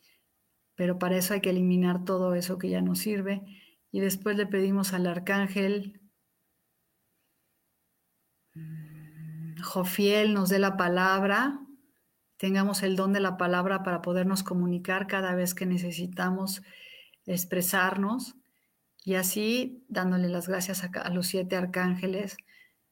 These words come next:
llenando nuestro corazón de agradecimiento, nos conectamos con el amor y la divinidad. Y en nombre de Jesús, gracias, gracias, gracias.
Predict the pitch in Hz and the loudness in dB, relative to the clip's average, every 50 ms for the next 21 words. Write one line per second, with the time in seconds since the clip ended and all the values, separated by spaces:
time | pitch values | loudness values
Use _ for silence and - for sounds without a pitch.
0 | _ _ _ _ _ _ - - 185 185 185 185 185 190 196 185 185 - 185 180 | _ _ _ _ _ _ -4 0 2 2 4 2 2 2 0 0 -2 -2 -2 -2
1 | 185 180 175 170 170 - 196 196 196 190 190 190 180 175 165 - - 185 180 185 | 0 0 0 0 0 0 0 0 2 2 2 0 0 -2 -2 -2 0 2 2 2
2 | 190 196 196 196 190 190 190 190 180 180 180 - 180 180 175 175 - - 185 185 | 4 2 2 2 2 0 0 0 0 -2 -2 0 0 0 0 -2 -2 -2 -2 0
3 | 190 202 226 233 - - - - - - - - _ _ _ _ _ _ _ - | 0 0 0 0 -2 -6 -10 -16 -20 -20 -20 -20 _ _ _ _ _ _ _ -4
4 | - 190 185 202 214 233 240 - - - - _ _ _ _ _ - 175 170 170 | -2 0 0 2 0 0 -2 -4 -8 -14 -18 _ _ _ _ _ -4 -2 0 2
5 | 165 165 170 175 180 180 202 233 262 254 - - - - _ _ _ - - 180 | 2 2 2 2 2 2 2 0 -2 -4 -6 -12 -18 -20 _ _ _ -10 -6 -4
6 | 170 165 170 170 165 175 170 170 170 175 175 185 185 190 202 202 - - - 190 | -2 0 0 0 0 0 0 0 0 0 0 0 0 0 0 -2 -4 -6 -6 -2
7 | 175 175 175 175 175 175 170 170 185 180 185 - 180 - - 196 180 185 - 180 | -2 0 0 0 0 0 -2 -2 -4 -6 -6 -6 -6 -6 -4 -4 -4 -4 -2 -2
8 | 170 175 175 - - 196 190 185 180 - 180 175 175 - - 185 180 - - 175 | -2 -4 -4 -6 -6 -6 -8 -8 -8 -10 -10 -10 -10 -10 -10 -12 -12 -12 -14 -16
9 | 170 - - - - - - | -18 -18 -18 -18 -20 -20 -20